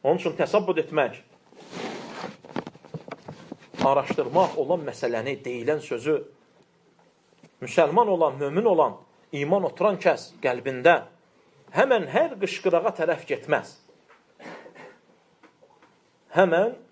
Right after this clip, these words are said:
hər qışqırağa tərəf getməz. Və fitnələrin qarşında da, qardaşlarım,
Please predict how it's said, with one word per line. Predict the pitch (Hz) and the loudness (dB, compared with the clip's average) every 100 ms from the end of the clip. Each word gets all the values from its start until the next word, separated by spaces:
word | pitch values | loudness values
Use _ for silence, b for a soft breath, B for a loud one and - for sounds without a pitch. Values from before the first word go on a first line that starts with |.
| - | 0
hər | 151 143 | 2 2
qışqırağa | 135 - 131 151 160 - | -2 -4 2 4 2 0
tərəf | 120 123 - | -4 -4 -4
getməz. | 98 - 120 98 - _ _ _ _ _ _ _ _ _ _ _ b b b b b - | -12 -6 -6 -6 -16 _ _ _ _ _ _ _ _ _ _ _ b b b b b -8
Və | 127 | -6
fitnələrin | - 175 185 220 | 2 4 6 4
qarşında | 214 196 202 214 220 | 4 2 2 0 2
da, | 202 | 4
qardaşlarım, | 226 208 - 165 131 | 4 2 2 2 2